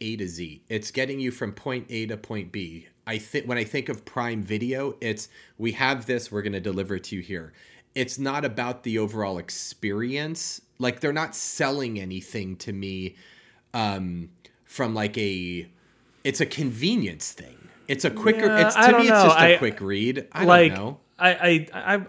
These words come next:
Speaker 2: I might disagree with you on that.
Speaker 1: Okay.
Speaker 2: Because while, while I understand where you're coming from in terms of, like, the Amazon business
Speaker 1: Mm-hmm.
Speaker 2: structure,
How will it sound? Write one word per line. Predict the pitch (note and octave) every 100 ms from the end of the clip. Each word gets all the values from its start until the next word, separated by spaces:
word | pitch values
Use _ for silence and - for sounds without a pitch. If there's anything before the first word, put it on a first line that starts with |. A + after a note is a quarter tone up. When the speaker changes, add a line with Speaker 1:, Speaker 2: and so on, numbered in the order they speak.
| F3
Speaker 2:
I |
might | G#3 E3 B2
disagree | C#3+ C3 A#2+ A#2
with | A2 A2+
you | A2
on | G#2+ G2+
that. | G#2 A2+ - D3+
Speaker 1:
Okay. | D3+ F3 G#3 - _ C3+ A#2+ B2+ -
Speaker 2:
Because | D3 A#2+ - D#3 C#3 B2+ G#2 - - _ -
while, | B2 C#3 C3+ A#2+ A2 -
while | B2+ B2+
I | A#2+ A#2
understand | B2+ B2 - B2
where | A#2
you're | A2 G#2+ G#2+ - - C3+
coming | - C#3+ B2
from | B2 G#2+
in | G#2+
terms | A#2 G#2
of, | G2 - -
like, | G#2+ -
the | B2+ -
Amazon | A#2 A#2 A#2+ A#2 A2+
business | G#2+ G#2+ A#2+ - - - _
Speaker 1:
Mm-hmm. | - - E3
Speaker 2:
structure, | - - C3+ D3